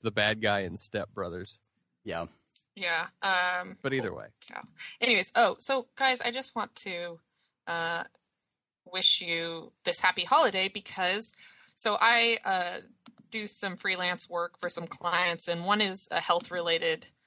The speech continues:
Speaker 3: uh, account. So I was on their Twitter today, and I kept seeing poop emojis in their feed, like, nonstop, and I was like, <laughs> "What?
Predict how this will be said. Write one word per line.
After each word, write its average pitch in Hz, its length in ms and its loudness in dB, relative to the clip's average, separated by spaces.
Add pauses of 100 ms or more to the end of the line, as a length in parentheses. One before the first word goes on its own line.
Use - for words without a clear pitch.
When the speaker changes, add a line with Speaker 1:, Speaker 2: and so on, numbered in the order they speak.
(180)
Speaker 3:
uh, - 240 -2 (400)
account. 190 400 0
So 202 140 2
I 190 260 4
was 190 180 -4
on 202 200 2
their 175 180 -2
Twitter 190 400 -2
today, 165 480 -4 (260)
and 185 80 -2
I 185 60 2
kept - 280 -6
seeing 220 420 -2
poop - 260 2
emojis 185 720 -6
in 170 140 -10
their 165 120 -6
feed, 160 520 -12 (340)
like, - 140 -12
nonstop, 190 800 -2
and 175 120 -12
I 170 60 -8
was 170 120 -14
like, - 120 -18
<laughs> - 260 -16
"What? - 100 -14